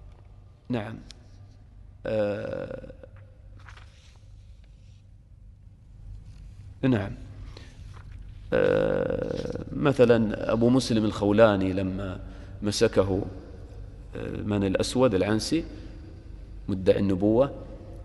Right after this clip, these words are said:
وأحرقه في النار، فالله تعالى جعل النار بردا وسلاما عليه. وحتى لما يعني جاء للمدينة أجلسه عمر بجانبه،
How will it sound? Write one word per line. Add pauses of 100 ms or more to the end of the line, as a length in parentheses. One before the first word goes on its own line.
(640)
وأحرقه
في
النار، (920)
فالله
تعالى
جعل
النار (120)
بردا
وسلاما (1500)
عليه. (1080)
وحتى
لما
يعني
جاء
للمدينة
أجلسه
عمر
بجانبه،